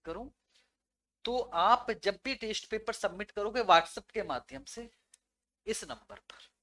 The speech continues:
इस नंबर पर आप टेस्ट पेपर सबमिट करोगे, सेवन एट, WhatsApp करोगे सेवन एट ज़ीरो फ़ोर ज़ीरो वन डबल थ्री सिक्स सेवन।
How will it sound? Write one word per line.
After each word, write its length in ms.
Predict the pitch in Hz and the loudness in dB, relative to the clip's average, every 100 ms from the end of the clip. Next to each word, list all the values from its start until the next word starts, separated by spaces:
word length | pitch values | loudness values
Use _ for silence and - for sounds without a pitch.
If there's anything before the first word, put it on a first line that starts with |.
| _ _ _ _ _ _ _ _ _ _ _ _ _ - | _ _ _ _ _ _ _ _ _ _ _ _ _ -6
इस 200 | 220 - | -6 -4
नंबर 520 | 190 170 170 196 220 220 | -8 -10 -8 -4 -4 -2
पर 180 | 208 | 0
आप 220 | 180 180 - | 2 0 -2
टेस्ट 260 | 151 151 - | -12 -12 -12
पेपर 340 | 143 - 160 | -14 -12 -14
सबमिट 420 | - 123 113 110 | -12 -14 -16 -20
करोगे, 500 | - 110 107 - 135 - | -20 -20 -20 -20 -20 -18
सेवन 600 | - 170 175 190 226 226 160 | -10 -6 -4 0 -2 -2 -8
एट, 140 | 151 170 | -2 4
WhatsApp 340 | 170 170 - | 4 4 -6
करोगे 300 | 170 135 117 | -8 -8 -12
सेवन 460 | 120 - 160 160 214 - | -20 -12 -10 -6 -6 -6
एट 240 | 165 160 - | -6 -6 -8
ज़ीरो 300 | 160 180 214 - | -10 -6 -6 -6
फ़ोर 280 | 151 147 139 | -6 -6 -6
ज़ीरो 260 | 160 185 196 143 | -8 -6 -6 -4
वन 260 | 147 175 190 | -6 -6 -8
डबल 240 | 185 185 175 | -10 -8 -12
थ्री 180 | - 220 | -14 -18
सिक्स 320 | - - - | -18 -20 -20
सेवन। 300 | - 214 - | -20 -20 -20